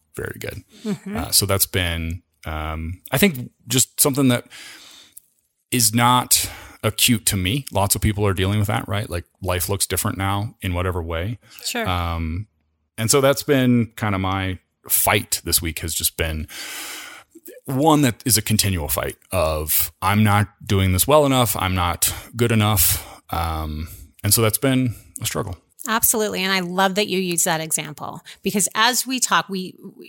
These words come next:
Speaker 2: we first on our wins talked about the behavioral
Speaker 1: Mm-hmm.
Speaker 2: side of things,
Speaker 1: Mm-hmm.
Speaker 2: how we, we can access our behavior, our well-being from really three different points.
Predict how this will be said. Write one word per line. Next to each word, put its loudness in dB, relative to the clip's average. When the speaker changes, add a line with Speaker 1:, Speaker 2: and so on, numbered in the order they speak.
Speaker 2:
we -4
first 0
on -2
our -2
wins -2
talked -6
about -2
the -2
behavioral -4
Speaker 1:
Mm-hmm. 4
Speaker 2:
side 0
of -6
things, -2
Speaker 1:
Mm-hmm. 2
Speaker 2:
how 2
we, 0
we -6
can -6
access 0
our -4
behavior, -2
our 0
well-being -4
from -6
really -2
three -4
different -4
points. -2